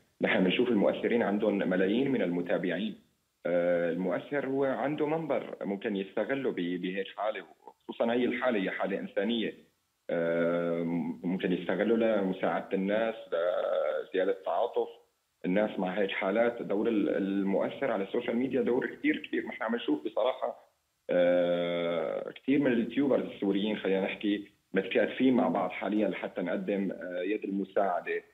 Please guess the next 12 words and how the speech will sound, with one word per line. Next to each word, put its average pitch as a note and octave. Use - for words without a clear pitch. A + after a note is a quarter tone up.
لأهالينا. F#2
فدور G#2
ال-، F#2+
دور G2+
المؤثر G2+
حاليا A2
دور A#2
كثير D3
كبير. F2
يعني E2+
فينا G#2+
نقول A#2